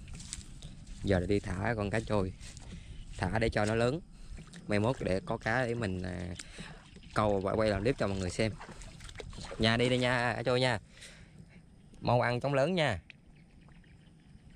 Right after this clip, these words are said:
Rồi. Đi, đi, đi, đi. Nó mới quậy quậy xong. Hi, hi, hi, hi, hy vọng là nó không chết.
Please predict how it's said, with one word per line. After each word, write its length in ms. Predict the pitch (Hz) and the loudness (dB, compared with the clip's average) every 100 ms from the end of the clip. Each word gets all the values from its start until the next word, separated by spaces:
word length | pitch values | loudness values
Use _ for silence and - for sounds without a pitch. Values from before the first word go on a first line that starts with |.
| - - - - - - - - - - - - - | -20 -20 -20 -20 -20 -20 -20 -20 -20 -12 -12 -12 0
Rồi. 420 | 101 95 98 92 - - - - - - - | 2 4 2 0 -4 -10 -18 -18 -18 -18 -4
Đi, 80 | 151 | 4
đi, 120 | 185 | 6
đi, 120 | 214 | 6
đi. 160 | 220 233 - - - - - - - - 180 - - - - - - 165 - | 2 -2 -6 -20 -20 -20 -20 -20 -10 -8 -8 -14 -16 -16 -16 -16 -14 -12 -4
Nó 80 | 131 | 2
mới 140 | 143 | 6
quậy 160 | 107 98 | 6 4
quậy 160 | 107 | 2
xong. 240 | 131 113 127 - - - - - - - - - - - - - - | 2 0 -4 -12 -20 -20 -20 -20 -20 -20 -20 -20 -20 -20 -16 -14 -6
Hi, 180 | - 123 | 8 10
hi, 160 | 113 123 | 12 10
hi, 160 | 127 | 8
hi, 180 | 117 120 | 6 4
hy 200 | 123 127 | 4 4
vọng 180 | 104 98 | 4 4
là 100 | 104 | 2
nó 80 | 120 | 2
không 160 | 135 | 0
chết. 200 | 120 139 | 0 -2